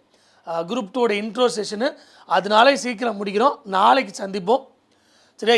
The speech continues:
என்னால முடிஞ்ச வரைக்கும் நான் கொடுத்துறேன். அதை தாண்டி ஸ்கூல் புக்கை ரெகுலரா ஃபாலோ பண்ணுங்க. இந்த வீடியோ மட்டும் பாருங்க அப்படின்னு நான் சொல்ல விரும்பல.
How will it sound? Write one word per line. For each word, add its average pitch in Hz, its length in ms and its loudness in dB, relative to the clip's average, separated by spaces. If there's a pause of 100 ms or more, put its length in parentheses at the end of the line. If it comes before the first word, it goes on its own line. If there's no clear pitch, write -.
என்னால 240 260 0
முடிஞ்ச 254 440 0
வரைக்கும் 233 320 0
நான் 233 180 -2
கொடுத்துறேன். 202 500 -4 (320)
அதை 196 220 0
தாண்டி 240 300 2
ஸ்கூல் 269 440 -2
புக்கை 233 280 0
ரெகுலரா 247 340 2 (100)
ஃபாலோ 202 260 0
பண்ணுங்க. 233 260 -16 (760)
இந்த 208 180 -4
வீடியோ 285 340 4
மட்டும் 247 380 0
பாருங்க 233 580 4
அப்படின்னு 214 240 -6
நான் 214 140 -6
சொல்ல 214 180 -4
விரும்பல. 202 400 0